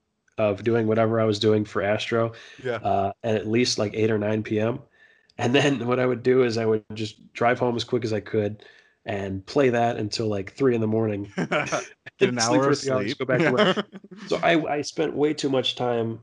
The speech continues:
Speaker 1: and not enough sleep making sure I played as much of that game <laughs> as I possibly could.
Speaker 2: <laughs>
Speaker 1: Uh, and then, yeah, I beat it,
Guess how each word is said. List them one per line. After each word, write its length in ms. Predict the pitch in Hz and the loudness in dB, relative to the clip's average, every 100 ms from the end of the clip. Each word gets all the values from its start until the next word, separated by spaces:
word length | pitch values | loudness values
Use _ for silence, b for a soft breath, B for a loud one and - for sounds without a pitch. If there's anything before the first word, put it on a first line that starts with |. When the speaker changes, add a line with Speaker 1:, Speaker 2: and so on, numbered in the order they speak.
| - | -8
Speaker 1:
and 420 | 117 110 107 110 - _ _ - | -2 -2 -2 -8 -12 _ _ -8
not 200 | 123 123 | 0 0
enough 220 | 120 113 | 2 0
sleep 420 | - 120 117 117 _ _ | -2 -4 -4 -4 _ _
making 340 | - 127 117 110 | -2 -2 -2 -6
sure 200 | - 110 | -4 -4
I 80 | 104 | -4
played 320 | - 113 107 | -2 -2 -2
as 120 | 101 | -2
much 180 | 107 104 | -4 -2
of 60 | 104 | -2
that 140 | 101 | -2
game 180 | 104 104 | 0 0
<laughs> 0 | |
as 180 | 104 - | 2 0
I 40 | |
possibly 600 | - - 151 - - - | 0 -2 -2 -2 -2 -2
could. 360 | 143 151 143 135 | -2 0 0 0
Speaker 2:
<laughs> 480 | 143 117 117 110 113 _ B B | -6 -6 -6 -6 -8 _ B B
Speaker 1:
Uh, 340 | 117 113 113 - | 4 4 4 0
and 160 | 120 117 | -4 -2
then, 260 | 113 110 | 0 0
yeah, 280 | 110 110 104 | 0 0 -2
I 60 | 107 | -4
beat 260 | 107 117 | 0 2
it, 220 | 113 117 | 2 -2